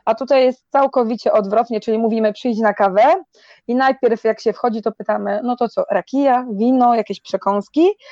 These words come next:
a jak jest sygnał, y, to co kawę gotujemy, y, to znaczy, że to już jest powolutku, y, sygnał taki, no,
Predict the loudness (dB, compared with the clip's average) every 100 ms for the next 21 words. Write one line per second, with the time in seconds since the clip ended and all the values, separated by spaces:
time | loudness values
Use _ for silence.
0 | -18 -10 0 2 2 2 2 4 2 -2
1 | _ -2 0 2 2 0 0 0 0 -4
2 | _ _ _ -4 0 0 0 2 4 4
3 | 6 4 2 -2 0 0 2 2 2 0
4 | _ _ _ -2 2 4 4 2 0 0
5 | 0 -2 -2 0 0 0 -4 -4 -2 0
6 | 0 -4 0 2 2 2 2 2 -2 -2
7 | 0 0 0 -2 -2 -2 -2